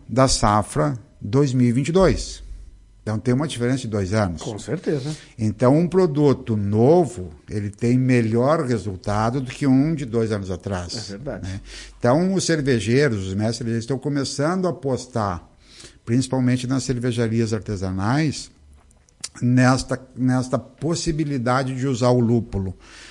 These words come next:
Speaker 1: ah, brasileiro, obtendo uma melhor resposta e um melhor resultado, né? E a diferença tu vai ver quando tu provar uma cerveja.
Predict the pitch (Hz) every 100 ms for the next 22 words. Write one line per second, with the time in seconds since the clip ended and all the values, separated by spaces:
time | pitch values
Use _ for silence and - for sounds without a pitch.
0 | - - - 104 107 104 104 104 101 107
1 | 117 117 117 110 117 156 - - _ _
2 | - - _ _ - 139 147 110 139 135
3 | 139 143 143 147 139 135 123 131 120 -
4 | 120 123 127 - 135 131 127 127 131 139
5 | 113 92 90 - - - - 98 101 113
6 | 120 131 147 - 160 135 139 127 139 151
7 | 143 120 117 117 131 127 135 139 123 127
8 | 131 143 135 123 107 92